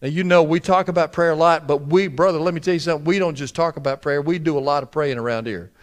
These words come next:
because we believe in the God who is the one to whom we are praying. You know, we say we believe in the power of prayer. We do, but the only reason we believe in the power of prayer is 'cause we're praying to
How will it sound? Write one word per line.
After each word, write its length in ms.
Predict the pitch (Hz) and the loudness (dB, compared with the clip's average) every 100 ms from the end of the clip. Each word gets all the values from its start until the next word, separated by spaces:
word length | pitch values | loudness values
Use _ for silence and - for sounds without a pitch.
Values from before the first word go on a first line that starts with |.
| - _ _ _ | -20 _ _ _
because 160 | 117 | -12
we 200 | 113 170 | 0 0
believe 720 | 175 156 147 165 190 143 135 - | 2 0 2 4 4 2 -2 -4
in 160 | 160 | -4
the 80 | 139 | -4
God 520 | 127 160 170 139 131 | 2 2 4 2 -2
who 180 | 135 139 | -2 -2
is 100 | 135 | -2
the 80 | - | -4
one 240 | 139 143 127 | -2 -2 -2
to 180 | 151 | -4
whom 200 | 135 147 | -2 -4
we 160 | 143 131 | -4 -2
are 80 | 120 | -4
praying. 460 | - 139 120 101 - _ _ _ _ _ _ - | -2 -2 -2 -4 -14 _ _ _ _ _ _ -10
You 80 | 127 | -4
know, 40 | |
we 100 | 139 | -4
say 200 | - 185 | 6 6
we 140 | 160 | 6
believe 340 | 143 151 165 170 | 2 2 2 2
in 80 | 147 | -4
the 60 | |
power 320 | 131 170 165 | -2 0 0
of 100 | 131 | -2
prayer. 320 | - 165 151 131 | 0 2 2 0
We 180 | 147 | -2
do, 320 | 156 156 170 143 | 0 2 2 2
but 160 | 143 | 0
the 80 | 156 | 2
only 160 | 160 175 | 2 0
reason 240 | 160 143 | -2 -2
we 60 | 143 | -4
believe 280 | 147 151 | 0 0
in 80 | 147 | -2
the 60 | 135 | -4
power 240 | 147 139 | -2 -2
of 80 | 127 | 0
prayer 240 | 160 160 | 0 0
is 60 | 139 | -2
'cause 120 | 131 | -4
we're 100 | 131 | -6
praying 380 | 127 160 147 127 | -2 0 0 -2
to 280 | 151 143 | -6 -6